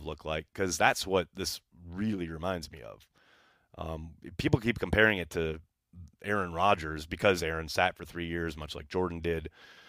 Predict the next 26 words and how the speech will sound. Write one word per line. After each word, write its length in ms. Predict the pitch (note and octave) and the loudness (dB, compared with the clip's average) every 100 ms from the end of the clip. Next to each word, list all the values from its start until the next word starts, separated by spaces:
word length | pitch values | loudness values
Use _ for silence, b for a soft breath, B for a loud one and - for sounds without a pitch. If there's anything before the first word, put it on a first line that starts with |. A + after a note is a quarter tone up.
| b b b - | b b b 4
But 300 | G2+ F2 - _ - | 6 6 2 _ -8
I, 160 | G2+ F2 | -6 0
I 60 | |
see 180 | A2+ D#3 | 0 2
a 60 | A#2 | 0
lot 420 | F#2 G2 A2+ G2+ | 6 12 12 12
of 160 | F#2+ F#2 | 4 -2
early 460 | F#2+ F2+ E2+ D#2+ _ | -2 -2 -4 -6 _
Favre, 360 | - G2+ F2+ F2 | 2 6 6 8
not 220 | B2 D#3+ | 8 8
just 280 | - A#2+ - _ _ - | 6 2 2 _ _ -20
in 240 | C#2 F#2+ F#2+ | -12 -8 -6
the 60 | |
play 200 | D#2+ A2+ | 4 6
of 80 | F2 | 6
Jordan 240 | G2+ F2 | 4 4
Love, 220 | G#2 C#3+ E2+ | 10 8 8
but 160 | G2 | -6
just 260 | F#2+ A#2 - | -2 -4 0
the 80 | G2 | -4
team 440 | - - C#3 A2 | -4 -4 0 2
on 120 | F2+ | 2
offense 480 | E2+ C3+ - E2+ D#2+ | 6 4 4 -4 -4
in 120 | D#2+ | -6
general. 440 | D#2+ B2 E2 D2+ - b b b b b b - | 2 2 2 -4 -12 b b b b b b -4
Just 340 | A#2+ F#2 - | 2 2 2